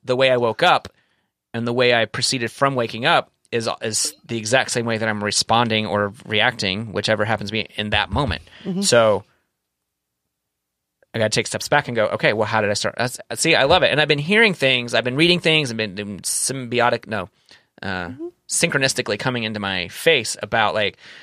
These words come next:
Speaker 1: uh, morning routines. And it, right now it kinda makes me sick to my stomach because I've looked at other people's and I'm like, "I don't wanna get up and read for twenty minutes." And then I wanna go discover something new and then drink water and then do yoga and then do, and I'm like,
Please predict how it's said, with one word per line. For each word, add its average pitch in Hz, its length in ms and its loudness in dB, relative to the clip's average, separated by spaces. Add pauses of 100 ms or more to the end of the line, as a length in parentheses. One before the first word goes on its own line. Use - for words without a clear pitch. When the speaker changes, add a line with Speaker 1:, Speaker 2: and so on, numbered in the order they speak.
(200)
Speaker 1:
uh, 95 380 -2 (100)
morning 135 260 2
routines. 101 480 -4 (340)
And 143 120 0
it, - 160 -4
right 147 180 2
now 151 120 2
it 139 60 -2
kinda 147 140 -4
makes 139 160 -2
me 117 60 -6
sick - 160 -2
to 120 80 -6
my 107 60 -4
stomach 196 360 0
because 123 240 0
I've 123 220 2
looked 139 180 0
at 127 80 2
other 131 180 2
people's 139 460 2
and 117 80 -4
I'm 113 60 -4
like, 117 140 -4
"I 131 40 -4
don't 143 140 -4
wanna 143 120 -2
get 123 120 -2
up 123 100 4
and 104 100 -6
read 107 140 -2
for - 60 -10
twenty 101 220 -6
minutes." 95 280 -4
And 104 60 -4
then 110 60 0
I 113 40 0
wanna 107 220 -6
go 113 180 0
discover 113 300 2
something 110 280 -4
new 110 200 0
and 120 120 -2
then 127 80 -2
drink 120 220 -4
water 110 200 4
and 113 180 0
then 120 80 -2
do 120 100 -2
yoga 113 320 2
and 117 80 -2
then 123 60 -2
do, 127 80 2
and 135 100 2
I'm 143 80 0
like, 143 240 2